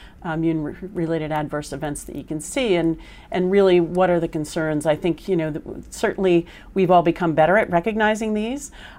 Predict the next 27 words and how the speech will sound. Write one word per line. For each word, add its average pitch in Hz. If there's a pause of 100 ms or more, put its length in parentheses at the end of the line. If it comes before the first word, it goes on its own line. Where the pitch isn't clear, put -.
um, 170
and 165
patients 208
are, 185
are 170
being 170
informed 165
and 170
are 160
able 160
to 165
recognize 160
these 147
earlier, 175
but 143
really 180 (100)
earlier 202
detection 165
and 151
management 151
of 139
these 143
I 147
R 143
Es 139 (260)
is -
key. -